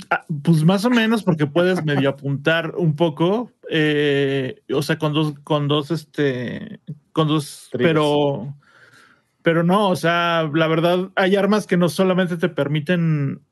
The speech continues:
Speaker 1: apuntarlas por completo, por ejemplo, ¿no? O sea, no puedes disparar o, o, o, o sea, no sé, o sea, no tienes como esas facilidades, o sea, las armas cortas puedes usarlas como libremente, ¿no?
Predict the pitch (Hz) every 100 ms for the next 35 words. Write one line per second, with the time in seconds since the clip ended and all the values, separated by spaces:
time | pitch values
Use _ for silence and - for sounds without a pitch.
0 | _ 147 143 139 147 147 147 - 147 -
1 | 117 131 143 - - - 135 127 101 120
2 | 139 143 147 147 156 139 139 135 127 131
3 | 131 135 131 - _ _ _ - 143 135
4 | - 147 139 127 127 123 120 117 135 -
5 | _ _ _ - 147 165 165 165 147 135
6 | 135 160 170 151 185 175 170 151 143 165
7 | 175 170 156 147 139 151 147 151 147 -
8 | _ _ _ 175 156 185 196 202 214 214
9 | 202 254 254 - - - 185 165 165 165
10 | 180 175 165 143 139 147 165 151 143 131
11 | 131